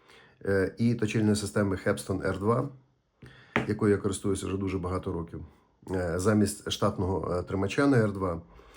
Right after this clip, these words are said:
е, ось виготовлений на три Д друк, на три Д принтері, ось навіть, е, в колір. Е, дуже дякую Андрію про те, що він навіть про це потурбувався, поставив шайбу для того, щоб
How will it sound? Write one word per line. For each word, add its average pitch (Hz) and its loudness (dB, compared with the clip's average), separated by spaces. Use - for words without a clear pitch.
е, 90 0
ось 131 2
виготовлений 95 0
на 90 -2
три 104 0
Д 90 0
друк, 107 -4
на 98 -4
три 92 -4
Д 87 -2
принтері, 101 -2
ось 92 -12
навіть, 87 -4
е, 80 -2
в 85 -6
колір. 101 0
Е, 95 2
дуже 101 2
дякую 110 6
Андрію 95 2
про 92 -6
те, 92 -2
що 92 -4
він 95 0
навіть 92 2
про 92 -4
це 98 -2
потурбувався, 92 -2
поставив 90 -2
шайбу 113 2
для 92 -2
того, 101 -2
щоб 90 -2